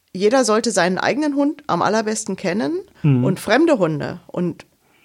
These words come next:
Speaker 1: meine eigenen Kinder sind ein Thema, da sollte man sehr vorsichtig mit umgehen.
Speaker 2: Ja. Ja, dieses, der, der tut nix, ist ja auch einfach eine schwierige, eine schwierige Aussage. Äh, auch wenn ich jetzt überlege,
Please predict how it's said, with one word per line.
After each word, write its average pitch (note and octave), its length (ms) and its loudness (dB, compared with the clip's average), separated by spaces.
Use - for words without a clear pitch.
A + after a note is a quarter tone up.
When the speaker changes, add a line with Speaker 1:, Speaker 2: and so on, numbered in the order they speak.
Speaker 1:
meine F3 300 2
eigenen G#3+ 340 2
Kinder A#3 520 0
sind G#3 300 -2
ein G3+ 140 0
Thema, G3+ 540 2
da E3 180 -2
sollte E3 240 -2
man D3+ 200 0
sehr E3 320 2
vorsichtig C#3+ 540 -4
mit C#3 140 -6
umgehen. C3+ 380 -6
Speaker 2:
Ja. A#2+ 200 0
Ja, A#2+ 80 2
dieses, C#3+ 340 2
der, B2+ 160 4
der A#2+ 320 0
tut E3 240 -2
nix, C#3+ 180 2
ist C#3 140 -4
ja A#2 120 2
auch - 120 -4
einfach - 480 -4
eine B2+ 100 0
schwierige, B2 720 2
eine B2 140 0
schwierige C#3 440 2
Aussage. G2+ 600 0
Äh, B2+ 200 -2
auch B2+ 260 -2
wenn C#3+ 140 4
ich C#3 80 0
jetzt C#3 180 0
überlege, B2+ 560 2